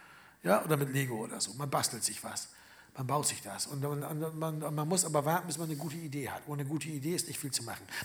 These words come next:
Das gilt für alle von uns. Das gilt auch für die ganze Band. Das merkt man auch. Also, äh, das, die, die Element of Crime Ding kommt so zustande, dass eigentlich jeder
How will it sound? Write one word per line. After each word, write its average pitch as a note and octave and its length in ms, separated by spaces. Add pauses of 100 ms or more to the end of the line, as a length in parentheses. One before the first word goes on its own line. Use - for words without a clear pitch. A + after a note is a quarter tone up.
Das D#3 140
gilt F3 140
für E3+ 160
alle B2+ 180 (360)
von C3 180
uns. G2+ 260
Das A#2 160
gilt E3+ 120
auch C#3+ 80
für D3 120
die C#3+ 340
ganze C#3+ 280
Band. E3 240
Das - 140
merkt E3+ 220
man B2 140
auch. - 220
Also, B2 260 (380)
äh, C3+ 220 (220)
das, C#3 360
die, D#3 1040
die D3+ 140
Element D#3+ 260
of - 140
Crime E3 200
Ding E3 120
kommt D3+ 220
so D#3 120
zustande, D#3 380
dass D#3 140
eigentlich C#3+ 260
jeder D3 260